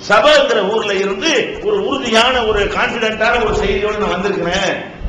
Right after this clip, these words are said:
என்னப்பா அந்த செய்தி? அங்க ஒரு பொம்பளை இருக்கிறா,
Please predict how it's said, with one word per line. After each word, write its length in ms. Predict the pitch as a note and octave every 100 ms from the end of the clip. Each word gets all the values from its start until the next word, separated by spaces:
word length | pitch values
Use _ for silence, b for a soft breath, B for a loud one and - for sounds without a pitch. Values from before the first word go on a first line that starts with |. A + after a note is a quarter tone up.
| -
என்னப்பா 400 | G#3+ C4+ C4 A3+
அந்த 180 | G#3+ F#3
செய்தி? 720 | F#3+ F#3 F#3 F#3+ F#3+ F#3+ - - - -
அங்க 260 | G3+ G#3
ஒரு 180 | F#3+ F3+
பொம்பளை 500 | E3+ E3 E3+ G3+ F#3
இருக்கிறா, 560 | - D3 D3 D3+ C3+